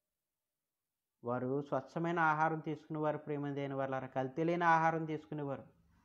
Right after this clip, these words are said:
కానీ మనం ఇవాళ మనం పీలుస్తున్న గాలి కూడా కల్తీయే, తాగే మంచినీళ్ళు కూడా కల్తీయే.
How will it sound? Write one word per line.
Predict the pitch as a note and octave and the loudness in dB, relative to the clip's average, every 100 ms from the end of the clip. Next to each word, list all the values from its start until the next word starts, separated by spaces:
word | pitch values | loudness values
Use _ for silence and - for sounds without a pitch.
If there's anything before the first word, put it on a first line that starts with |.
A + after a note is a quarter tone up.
| _ _ - - C3 | _ _ -20 -8 -2
కానీ | C3+ | 0
మనం | C#3+ C#3+ D3 C#3 - _ C3 | 2 2 0 -4 -18 _ -2
ఇవాళ | C3 C#3 | 4 4
మనం | D#3 D3 C#3+ D#3 | 4 0 -2 -2
పీలుస్తున్న | D3+ D#3 - E3+ | -2 -2 -2 -2
గాలి | D#3 C#3+ C#3+ E3 | 2 6 8 8
కూడా | F3+ F#3 | 4 0
కల్తీయే, | F3 E3 D#3+ E3 D#3+ | 2 0 0 -2 0
తాగే | D#3 C#3+ D#3 | 4 2 2
మంచినీళ్ళు | D3+ C#3+ C#3+ D#3+ F3 | -2 -4 -4 -2 0
కూడా | F3 E3+ | 0 -2
కల్తీయే. | D#3+ C#3+ C#3+ D3+ C#3 A#2 - | -2 -4 -4 -4 -4 -6 -12